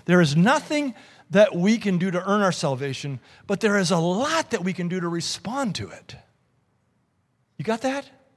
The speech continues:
So when we worship God, we're not earning our salvation, we're responding to our salvation.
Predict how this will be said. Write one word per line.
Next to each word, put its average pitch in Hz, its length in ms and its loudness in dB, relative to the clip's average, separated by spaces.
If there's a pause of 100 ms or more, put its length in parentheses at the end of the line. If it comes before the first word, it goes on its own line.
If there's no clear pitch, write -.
(840)
So 226 180 0
when 226 160 2
we 320 80 0
worship 247 480 4
God, 175 220 4
we're 277 100 0
not 302 180 4
earning 208 340 2
our 170 120 0
salvation, 175 680 0
we're 180 100 0
responding 180 880 -4
to - 100 -14
our 98 80 -18
salvation. - 680 -20